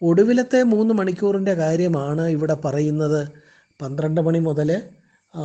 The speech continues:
മൂന്ന് മണി വരെയുള്ള സമയം, കൃത്യം സൂര്യൻ ഏറ്റവും പ്രഭയോടെ നിൽക്കുന്ന ആ സമയത്ത്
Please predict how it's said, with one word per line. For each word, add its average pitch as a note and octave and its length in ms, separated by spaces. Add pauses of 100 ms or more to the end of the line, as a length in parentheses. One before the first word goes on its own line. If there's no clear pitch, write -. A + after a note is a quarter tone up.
(120)
മൂന്ന് D#3 360
മണി G3 200
വരെയുള്ള D3 440
സമയം, C3 420 (540)
കൃത്യം F#3 400 (540)
സൂര്യൻ F3+ 420
ഏറ്റവും G#3+ 520
പ്രഭയോടെ G3 580
നിൽക്കുന്ന F#3 500
ആ E3+ 160
സമയത്ത് D#3 640